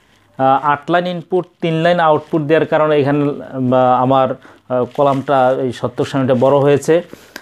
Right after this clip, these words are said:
ডি জিরো থেকে ডি সেভেন পর্যন্ত আমাকে আটটা ইনপুট সেট করতে হয়েছে। যদি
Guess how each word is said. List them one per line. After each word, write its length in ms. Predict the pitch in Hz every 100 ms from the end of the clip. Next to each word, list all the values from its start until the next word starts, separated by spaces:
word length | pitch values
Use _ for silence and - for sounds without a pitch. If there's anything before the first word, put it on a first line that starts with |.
| _ - 120 120 120 110 110
ডি 340 | 147 160 139
জিরো 260 | 117 139 151
থেকে 280 | 151 143 147
ডি 160 | 139
সেভেন 400 | 127 135 131 139
পর্যন্ত 580 | 151 139 151 139 151 147 143 - _
আমাকে 320 | 127 135 127 135
আটটা 340 | 127 - 147
ইনপুট 520 | 139 127 147 143 - - - _ _ _
সেট 280 | - 143 -
করতে 260 | 160 - 143
হয়েছে। 280 | 135 147
যদি 440 | 156 143 135 135